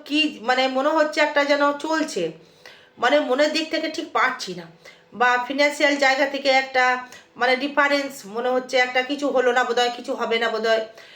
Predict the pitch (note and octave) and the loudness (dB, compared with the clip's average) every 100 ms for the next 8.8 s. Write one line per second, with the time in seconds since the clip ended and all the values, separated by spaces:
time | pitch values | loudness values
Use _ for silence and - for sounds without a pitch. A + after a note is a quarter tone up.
0 | - - B3 C4+ C#4+ C#4+ C4+ C#4 C4 C4 | -16 -2 0 2 0 0 2 0 0 0
1 | C#4+ C#4 C4+ B3+ C4 D4 C4+ G#3+ - C#4 | 0 0 -2 -2 0 0 -2 -2 -4 -4
2 | A3 F#3 - F3 F3 E3+ E3+ - - - | -2 -4 -6 -12 -14 -14 -16 -18 -20 -20
3 | - - - _ - B3 - D#4+ D#4+ D#4+ | -20 -20 -20 _ 0 0 2 -2 -2 -4
4 | D#4 D#4+ A#3+ C4 G3+ E3+ E3+ E3 - _ | -4 2 2 2 -2 -6 -10 -10 -18 _
5 | _ _ _ _ - _ _ - C4 B3+ | _ _ _ _ -20 _ _ 0 2 4
6 | D4 D#4 D4+ D4 D4 D4 D4 D4 C#4 D4+ | 2 2 0 -2 0 2 2 2 0 0
7 | D4+ D4+ G3+ G#3+ B3 C4+ C4+ C4+ C#4 B3 | 0 -2 -4 -2 0 0 -2 -2 0 0
8 | B3 C4+ C#4+ C4 G3+ A#3 A3 | 0 2 2 0 -2 -2 -2